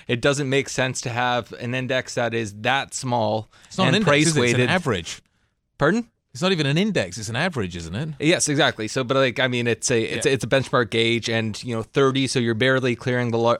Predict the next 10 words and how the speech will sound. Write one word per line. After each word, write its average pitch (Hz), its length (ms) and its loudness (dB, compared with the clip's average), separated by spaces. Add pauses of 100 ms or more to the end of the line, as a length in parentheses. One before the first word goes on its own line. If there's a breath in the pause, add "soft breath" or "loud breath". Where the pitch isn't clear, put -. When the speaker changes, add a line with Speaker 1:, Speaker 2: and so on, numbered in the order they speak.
Speaker 1:
law 117 240 2
of 113 100 0
large 117 300 2
numbers. 110 400 -2
You're 113 100 0
barely 113 440 2
at 110 160 0
the, 113 80 -4
you 110 240 -2
know, 110 240 -2